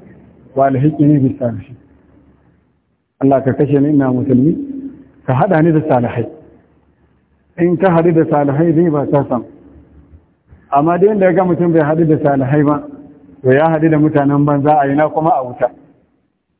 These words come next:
Yanzu ina amfanin kana musulmi kuma ɗan Kano, ka taso a garin musulmi, iyayenka musulmi, Allah zai haɗa ka da su Fir'auna, da su Hamana,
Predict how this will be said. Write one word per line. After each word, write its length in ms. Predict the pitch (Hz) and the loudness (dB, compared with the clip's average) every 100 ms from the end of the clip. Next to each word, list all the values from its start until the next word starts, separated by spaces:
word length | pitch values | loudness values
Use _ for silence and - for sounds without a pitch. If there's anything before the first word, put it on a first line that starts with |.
| _ | _
Yanzu 220 | 139 143 175 | 0 2 2
ina 200 | 165 165 175 | 2 2 0
amfanin 600 | 147 127 131 127 165 139 - - - - - - | -2 -2 0 0 0 -2 -6 -12 -14 -18 -18 -4
kana 340 | 151 165 156 | 0 0 0
musulmi 600 | 147 135 147 139 151 165 135 135 - - - _ | -2 -4 0 2 2 2 0 -6 -10 -10 -14 _
kuma 220 | 156 160 | -2 0
ɗan 260 | 165 170 175 | 0 0 0
Kano, 320 | 175 180 165 113 - - - - - _ _ _ _ _ _ _ _ _ _ _ _ | 0 0 0 -2 -10 -18 -20 -20 -20 _ _ _ _ _ _ _ _ _ _ _ _
ka 200 | 147 170 | 2 2
taso 320 | 170 175 175 180 | 4 2 2 2
a 100 | 151 | 2
garin 260 | 151 170 | 0 0
musulmi, 520 | 165 156 147 156 170 165 | 0 0 0 2 2 2
iyayenka 460 | 180 165 170 160 | 2 2 2 0
musulmi, 500 | 156 151 151 151 175 - - - - - - | 0 0 2 2 2 -2 -10 -20 -20 -8 -2
Allah 280 | 165 165 151 | 0 0 2
zai 100 | 165 | 0
haɗa 280 | 147 170 143 | 2 0 0
ka 100 | 165 | 0
da 100 | 151 - | -2 -2
su 60 | |
Fir'auna, 520 | 156 139 - 180 165 117 - - - - _ _ - - | -2 -2 0 0 0 -4 -12 -20 -20 -20 _ _ -14 -2
da 120 | 143 | -2
su 100 | 139 | 0
Hamana, 640 | 160 170 170 175 180 180 | 0 2 2 2 2 0